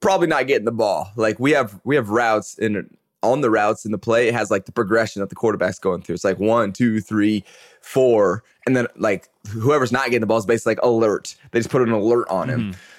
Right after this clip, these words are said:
Speaker 1: Just, like, if something crazy happens, you might get the ball, but really, we just need you to clear it out or go, like, run a deep over so we can, you know, displace the defense in the way that we're trying to. Um, so that was, yeah, that's a good one.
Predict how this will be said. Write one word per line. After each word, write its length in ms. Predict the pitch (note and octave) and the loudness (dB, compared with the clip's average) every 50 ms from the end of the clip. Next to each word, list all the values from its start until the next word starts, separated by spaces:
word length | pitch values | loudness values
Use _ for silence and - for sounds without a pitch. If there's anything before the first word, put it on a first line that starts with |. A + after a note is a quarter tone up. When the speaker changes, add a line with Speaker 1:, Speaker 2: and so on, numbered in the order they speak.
| _ _ - | _ _ -12
Speaker 1:
Just, 160 | - A2+ G2 | -8 -4 -2
like, 140 | A#2+ A#2 G#2 | 0 0 -2
if 100 | A2+ - | -2 -2
something 240 | - F#3+ F3+ D3 A#2+ | 0 0 0 0 0
crazy 340 | - E3 E3+ D#3+ C#3+ C3 | 0 2 2 2 2 2
happens, 300 | B2 B2 A#2 - A#2 A2 | 2 0 0 0 -2 -2
you 60 | A2+ A#2 | 0 0
might 140 | A2+ G#2+ G#2+ | 0 0 0
get 100 | A#2 A2+ | -2 -2
the 60 | - | -2
ball, 240 | G#2 G2 A2+ G#2+ A2 | 0 2 2 4 4
but 120 | F#2+ G#2+ G#2+ | 4 2 2
really, 320 | A#2+ C#3+ C3+ B2 A2+ A2 | 4 4 4 4 2 0
we 160 | G2 G#2 B2 | 0 -4 -2
just 160 | A#2 A2+ - | -2 -2 0
need 160 | B2+ A#2 A2+ G#2+ | 0 0 0 0
you 80 | A#2 | 0
to 100 | G#2 G#2+ | 0 0
clear 300 | - - - B2 A#2+ A#2 | -2 0 2 2 4 4
it 80 | A2+ G#2+ | 4 4
out 180 | G#2+ A2 G#2+ | 2 2 2
or 120 | F#2+ E2+ A2+ | 2 0 0
go, 220 | G2+ A#2+ A#2 A2+ G#2+ | 2 2 4 4 4
like, 200 | G2+ G2+ G2+ F2+ _ _ - - - | 4 2 0 -2 _ _ -20 -12 -4
run 160 | A2 A#2+ A#2+ | -2 0 0
a 40 | A2+ | 0
deep 260 | G#2 F#2+ A#2+ A2 F#2+ | -2 -2 -2 0 2
over 280 | A#2 A2+ A2+ G2 A2 A2 | 2 2 4 2 2 0
so 140 | G#2 - A2 | 0 0 0
we 100 | G#2+ G#2+ | -2 -2
can, 240 | G2 - G2+ F#2 - | -2 -2 -6 -6 -4
you 80 | - G#2 | -4 -2
know, 100 | G2+ G#2 | -2 -2
displace 520 | G2+ E2+ A#2 A2+ - - - B2 A2+ G#2+ - | -2 -2 -4 -6 -4 -2 0 0 0 0 -2
the 100 | - G#2+ | -6 -4
defense 420 | G2 A2+ A2 - A2 G#2 G2+ - | -4 -4 -4 -2 -2 -4 -4 -4
in 80 | - G2+ | -6 -4
the 60 | G2 | -2
way 160 | G2 G#2 G2+ | 0 0 0
that 100 | F#2+ F#2 | 0 0
we're 80 | F#2 F#2+ | -2 -2
trying 360 | - - G#2 G2 G2 F#2+ G2 | -2 -2 -2 -2 -2 -2 -4
to. 240 | - - E2+ E2+ F2+ - - - - - - - | -4 -6 -6 -6 -6 -8 -14 -20 -20 -20 -14 -8
Um, 360 | - - F#2+ F#2 F2 E2+ - F2 | -4 -4 -2 -2 -4 -4 -6 -8
so 240 | - - G2+ F#2 | -4 -2 -2 0
that 180 | E2 D2 G#2+ A#2+ | 0 0 0 0
was, 240 | A#2 G#2+ F#2+ - - - | 0 -2 -2 -6 -8 -4
yeah, 260 | G2 F#2 D#2+ - - _ | -4 -2 -4 -4 -10 _
that's 180 | - - A2 - | -6 -6 -6 -4
a 40 | - | -4
good 140 | - F#3+ F#2 | -4 -4 -4
one. 120 | F2+ - | -4 -8